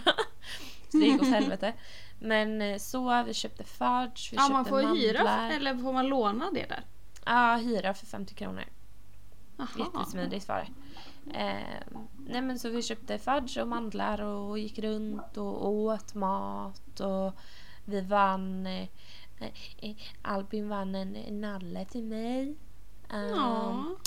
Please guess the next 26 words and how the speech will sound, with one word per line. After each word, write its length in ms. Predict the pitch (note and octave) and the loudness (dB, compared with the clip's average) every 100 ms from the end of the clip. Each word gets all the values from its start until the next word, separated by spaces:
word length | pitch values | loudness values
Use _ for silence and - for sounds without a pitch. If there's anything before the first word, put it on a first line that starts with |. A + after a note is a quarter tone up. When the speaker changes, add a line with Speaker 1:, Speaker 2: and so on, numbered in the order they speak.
| - - | -4 -6
Speaker 1:
som 100 | A3+ | -6
var 80 | A3 | -6
söt. 680 | - A#3 B3 F4 - - - - - | -2 2 2 0 -4 -8 -8 -8 -6
Ja, 420 | A3 A3 G#3 G#3 A3 | -4 -2 -2 -2 -2
en 120 | G#3+ | -2
julnalle. 720 | A3+ G3+ G3+ G3 G3 G#3+ A#3+ E4 - - - - - | 0 -2 -2 -2 -2 -2 -2 -4 -8 -8 -8 -8 -2
Nej, 180 | A#3 | 0
men 260 | A3+ A3 G#3 | 2 0 0
så 80 | G#3+ | 0
det 100 | F#3+ | 2
var 120 | F#3+ | 6
lite 280 | F#4+ - - | 6 6 6
så 100 | F#4+ | 10
här 240 | A3 G#3+ | 10 10
Speaker 2:
<laughs> 0 | G#3+ | 6
Speaker 1:
high 120 | - | 2
school 100 | G#3 | -2
moment. 680 | G#3 G3+ G3 F#3+ G#3 E4+ - - - | 0 0 2 2 0 -2 -6 -8 -2
Nej, 160 | G3+ G#3 | 2 2
men 200 | G3 G3 | 2 0
så, 180 | G3 F#3+ | 0 0
det 80 | |
var 80 | G3 | 0
jättemysigt. 580 | F#3+ F#3+ F3+ - - - | -2 -2 -6 -4 -6 -4
Och 120 | G3 | -6
sen, 280 | G3 F#3 | -2 -2